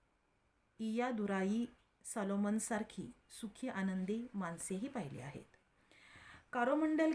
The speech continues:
किनाऱ्यावर होडकी जिथे वाऱ्यावर डुलतात, त्या वाळूच्या परिसरामध्ये काही श्रीमंत आत्मे राहतात. एक सुती लुंगी, अर्धी मेणबत्ती,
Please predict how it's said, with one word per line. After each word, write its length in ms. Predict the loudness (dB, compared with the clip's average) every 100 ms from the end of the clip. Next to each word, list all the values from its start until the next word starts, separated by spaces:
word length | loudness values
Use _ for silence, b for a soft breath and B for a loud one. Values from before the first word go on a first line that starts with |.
| 4
किनाऱ्यावर 680 | 2 4 4 4 6 4 2 -4
होडकी 520 | 2 4 2 -2 -6 -6 -12 -6
जिथे 220 | -4 0
वाऱ्यावर 460 | 2 2 2 2 2
डुलतात, 440 | 2 -4 -6 -10 -12 _ _ b b
त्या 120 | -4 0
वाळूच्या 460 | 2 0 -2 -2
परिसरामध्ये 840 | 0 2 2 0 0 0 0 -2 -4 -6
काही 240 | -2 -2
श्रीमंत 540 | 0 2 4 4 2
आत्मे 400 | 0 -4 -6 -10
राहतात. 380 | -8 -10 -10 -16 -18 _ _ _ b b b _
एक 160 | -8 -6
सुती 360 | -8 -8 -4 0
लुंगी, 500 | 2 4 2 -2 -6
अर्धी 320 | -6 -6 -4
मेणबत्ती, 680 | -2 0 2 0 -2 -14 -14